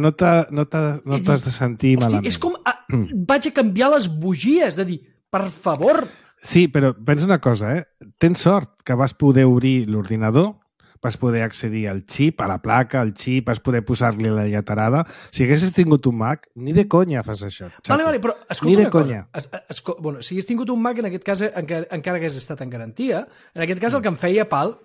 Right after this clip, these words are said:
Speaker 2: que també estava en garantia, era agafar la caixa i portar-ho i esperar-me cinc o sis dies sense la màquina i portar una, agafar i anar cap al centre de Barcelona, donar-los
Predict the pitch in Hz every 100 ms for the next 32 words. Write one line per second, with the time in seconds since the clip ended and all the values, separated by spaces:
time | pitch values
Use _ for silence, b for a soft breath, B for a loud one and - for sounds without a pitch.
0 | - 127 117 135 160 160 156 131 131 196
1 | 165 127 120 139 131 120 104 151 180 b
2 | b _ 160 127 143 - 120 156 190 147
3 | - 117 113 139 175 151 139 143 143 143
4 | 180 170 135 120 110 131 127 151 180 185
5 | 123 120 113 127 123 131 131 131 B B
6 | B 120 135 170 175 165 127 - 113 131
7 | 123 117 117 - 185 220 202 165 123